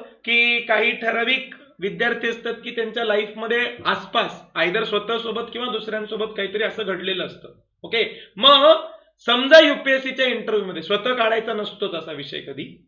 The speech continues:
आलं लक्षात? पण माहिती पडत असेल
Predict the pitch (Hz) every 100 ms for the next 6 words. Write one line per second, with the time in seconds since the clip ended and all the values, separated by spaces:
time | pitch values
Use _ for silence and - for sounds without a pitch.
0 | - 175 190 196 190 - _ - 254 233
1 | 151 - - - 180 202 262 254 226 220
2 | 190 - 160